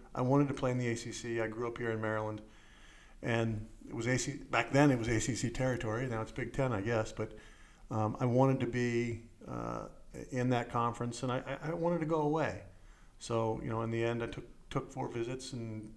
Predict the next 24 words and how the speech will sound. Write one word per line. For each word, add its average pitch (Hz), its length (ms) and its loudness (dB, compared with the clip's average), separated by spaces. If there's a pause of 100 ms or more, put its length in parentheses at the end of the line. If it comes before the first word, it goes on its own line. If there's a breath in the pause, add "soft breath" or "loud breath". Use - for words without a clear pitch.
you 131 120 -8
know, 117 120 -8
Duke, 123 180 -6
Carolina, 117 420 0
Virginia, 117 360 -2
and 117 100 -2
Maryland, 117 460 0
and 110 340 -4 (360 loud breath)
really 127 220 -4
just 113 180 -8
wanted 120 160 -2
to 117 80 0
end 113 180 -2
up, 117 220 -2 (240)
uh, 117 240 -8
it 127 340 -8
ended 131 240 -2
up 131 180 -8
coming 123 220 -6
down 113 180 0
between 117 220 -6
Duke 113 200 -6
and 113 100 -8
Carolina. 117 360 -4